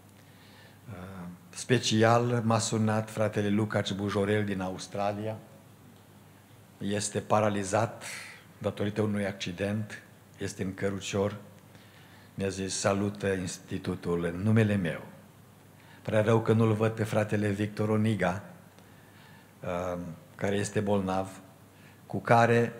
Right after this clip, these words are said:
am stat de foarte multe ori. Era omul cu care m-am potrivit în duc, măcar că, uh, naturile noastre sunt diferite una de cealaltă,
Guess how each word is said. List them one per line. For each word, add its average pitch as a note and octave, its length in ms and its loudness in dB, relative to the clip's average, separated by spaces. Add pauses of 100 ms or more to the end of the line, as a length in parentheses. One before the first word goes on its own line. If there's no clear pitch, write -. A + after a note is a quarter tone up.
(600)
am A2 180 4
stat A2+ 240 6
de A2 60 6
foarte A#2+ 400 6
multe G#2+ 300 2
ori. G2+ 200 2
Era G2 200 2
omul C3 240 4
cu - 80 -6
care A2+ 240 4
m-am G#2+ 240 4
potrivit A2 540 0
în G#2+ 160 2
duc, G#2+ 200 0
măcar F2+ 320 0
că, A2+ 260 0 (640)
uh, G#2+ 800 0 (280)
naturile B2 580 6
noastre B2 360 4
sunt G2 140 -4
diferite B2 500 2
una A#2 200 2
de G#2+ 120 0
cealaltă, A2 680 2